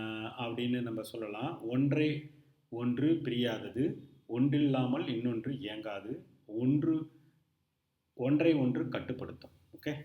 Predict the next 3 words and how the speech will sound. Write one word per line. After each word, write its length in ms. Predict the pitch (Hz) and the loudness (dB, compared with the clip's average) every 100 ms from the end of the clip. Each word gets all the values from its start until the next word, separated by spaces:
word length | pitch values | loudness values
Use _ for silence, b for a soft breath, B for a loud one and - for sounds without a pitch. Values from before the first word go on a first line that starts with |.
| - - | -16 -20
so 400 | - - - 113 107 107 107 104 104 104 107 | -20 -14 -6 -4 -2 -4 -6 -6 -6 -6 -6
இதுதான் 400 | 120 117 123 127 | -4 -2 0 0
வந்து 540 | 117 117 120 110 104 | 0 -4 -4 -4 -6